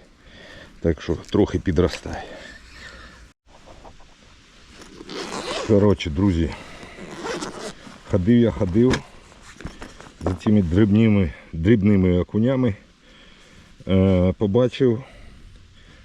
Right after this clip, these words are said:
що чавкає зверху. А от ці приколи, які я по дну таскаю, ну, зовсім щось або дрібне, або щось тухло.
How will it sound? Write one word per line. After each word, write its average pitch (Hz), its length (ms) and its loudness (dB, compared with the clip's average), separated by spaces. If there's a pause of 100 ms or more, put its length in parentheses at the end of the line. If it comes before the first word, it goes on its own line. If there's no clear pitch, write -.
що 107 140 -4
чавкає 110 600 0
зверху. 92 580 0 (1600)
А 95 100 -2
от 95 280 2
ці - 180 -4
приколи, 110 500 2
які 101 240 2
я 98 100 4
по 92 160 -2
дну 123 260 0
таскаю, 80 560 0
ну, 95 400 2
зовсім 95 500 0
щось - 280 -2
або 87 220 2
дрібне, 98 560 2
або 92 260 0
щось - 300 -8
тухло. 95 440 -2